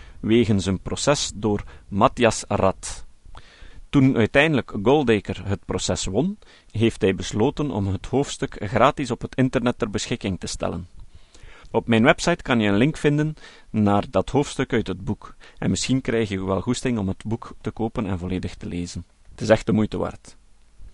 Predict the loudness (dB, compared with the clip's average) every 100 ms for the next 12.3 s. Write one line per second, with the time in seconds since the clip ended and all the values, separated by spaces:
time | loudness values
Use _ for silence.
0 | -20 -20 _ -20 -20 -20 -20 -20 -20 -20
1 | _ -20 -20 -20 _ -20 -20 -10 -2 0
2 | 8 8 8 4 2 4 6 6 6 4
3 | 0 -2 -4 -6 -18 -18 -18 -20 -20 -20
4 | -20 -10 -4 2 2 2 0 -2 0 0
5 | 2 2 0 -2 -4 -4 -6 -2 -2 -4
6 | -8 -8 -6 -4 -2 -4 -6 -8 -8 -6
7 | -6 -6 -8 -10 -18 -20 -18 -6 -2 -2
8 | -2 0 2 2 0 -2 -2 0 -4 -6
9 | -12 -14 -4 -2 0 2 2 0 -2 -4
10 | -6 -6 -6 -4 -8 -8 -14 -8 -4 -2
11 | 0 0 -2 -6 -6 -2 0 0 -2 -2
12 | -4 -8